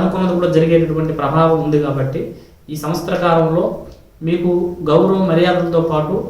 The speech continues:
కొంతమంది మిమ్మల్ని కాదని పోయిన వాళ్ళు కూడా మీ దగ్గరికి వచ్చి మీ విలువను తెలుసుకొని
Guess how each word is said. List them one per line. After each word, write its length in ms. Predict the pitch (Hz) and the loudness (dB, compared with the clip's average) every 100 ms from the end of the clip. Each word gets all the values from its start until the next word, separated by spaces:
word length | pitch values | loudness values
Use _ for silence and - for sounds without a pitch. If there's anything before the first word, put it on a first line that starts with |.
| - - - 175 | -12 -20 -10 -6
కొంతమంది 460 | 175 185 175 196 220 | -2 0 0 0 0
మిమ్మల్ని 260 | 196 185 180 156 | 0 0 0 2
కాదని 320 | 165 196 190 170 | 2 2 0 2
పోయిన 180 | 180 185 | 2 2
వాళ్ళు 180 | 180 165 165 | 2 4 4
కూడా 160 | 165 151 - - - 160 | 4 2 0 -6 -12 -4
మీ 80 | 165 170 | 2 4
దగ్గరికి 320 | 165 208 190 165 | 4 2 2 2
వచ్చి 280 | - - 190 175 - - 160 | 0 -2 -2 -2 -6 -8 -4
మీ 100 | 165 | 2
విలువను 300 | 165 202 202 165 | 2 4 2 0
తెలుసుకొని 540 | 175 - - 170 165 | 0 -2 -2 0 0